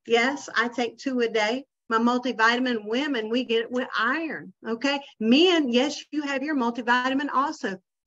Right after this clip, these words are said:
Ten dollars. Wow, that is amazing. And I know we don't have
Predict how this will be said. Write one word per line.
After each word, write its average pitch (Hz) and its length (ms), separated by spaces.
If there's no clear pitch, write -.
Ten 359 400
dollars. 247 760
Wow, - 140
that 311 240
is 262 160
amazing. 311 680
And 233 100
I 240 120
know 320 360
we 294 220
don't 277 200
have 254 200